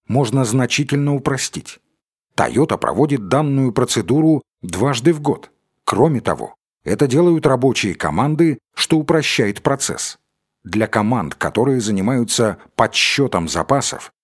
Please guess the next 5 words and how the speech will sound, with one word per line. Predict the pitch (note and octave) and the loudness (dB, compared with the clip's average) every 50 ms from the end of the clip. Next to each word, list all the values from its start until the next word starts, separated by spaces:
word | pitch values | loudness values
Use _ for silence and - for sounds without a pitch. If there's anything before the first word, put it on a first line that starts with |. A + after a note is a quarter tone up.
| _ _ _ - | _ _ _ 0
подготавливаются | - A2 - F2 - A2 - - C#3 D3+ C#3 C#3+ E3 D3+ D3+ D3+ C#3+ C3+ - - D3+ D3+ C#3 - - | 0 0 2 2 0 0 0 0 -2 -2 0 0 2 2 2 2 2 0 0 2 2 2 2 0 -2
специальные | - - - - D3+ A#2+ - - B2 A#2 B2 C3 C3+ C#3 C#3 C#3 | -2 -2 0 0 -2 -2 0 0 0 2 2 2 0 0 0 0
ярлыки. | C3+ C3 D#3 D3 D#3+ E3+ D#3+ - - B2+ F2+ - - _ _ _ _ _ _ _ - | 0 0 0 0 2 0 0 0 -2 -6 -6 -6 -8 _ _ _ _ _ _ _ -8
Запасы | - - G#2+ G2 - - D3+ D#3+ C#3 - - G2 | -4 -2 -2 0 2 2 2 2 0 -2 -4 -2
подсчитываются | - - A2+ - - - - D#3+ D#3 - C3+ C3 C3+ B2+ A2 - - C#3 C3 A#2+ | 0 0 0 0 0 -2 0 0 0 0 0 2 0 0 0 0 0 2 2 0